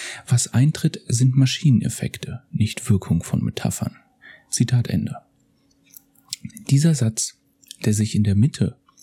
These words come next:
der ersten Seite des Anti-Ödipus befindet, steht für eine fundamentale Veränderung, eine Radikalisierung, die im Rahmen des philosophischen, psychoanalytischen und politischen Projekts der Schizoanalyse entfaltet werden soll.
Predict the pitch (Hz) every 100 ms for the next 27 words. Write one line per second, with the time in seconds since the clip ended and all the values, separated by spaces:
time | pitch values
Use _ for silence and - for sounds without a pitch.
0 | _ - - 92 104 - 104 101 117 104
1 | 101 131 107 113 107 107 107 104 - -
2 | - 139 135 131 - - - - - -
3 | - - 147 151 - 131 127 131 170 175
4 | 147 135 139 127 127 117 127 120 - -
5 | - - - - 104 95 110 113 113 104
6 | 98 117 131 - - - - - - 101
7 | 98 120 143 123 - 107 104 135 147 165
8 | - 151 - 127 - 127 123 123 127 143
9 | - - 135 - 143 160 143 123 98 -
10 | - 58 - - - - - - - -
11 | 110 156 156 - - 110 101 98 95 101
12 | - - 117 - 113 110 - - 73 -
13 | - -